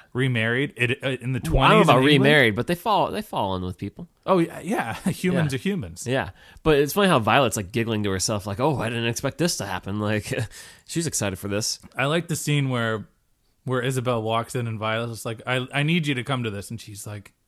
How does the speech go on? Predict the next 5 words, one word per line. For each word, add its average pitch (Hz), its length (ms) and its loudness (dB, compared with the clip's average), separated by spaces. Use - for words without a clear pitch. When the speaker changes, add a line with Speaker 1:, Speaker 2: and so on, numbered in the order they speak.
Speaker 1:
Isabel 110 440 -4
says, 104 420 -6
like, 110 140 -10
uh, 110 80 -16
"Really? 226 480 -2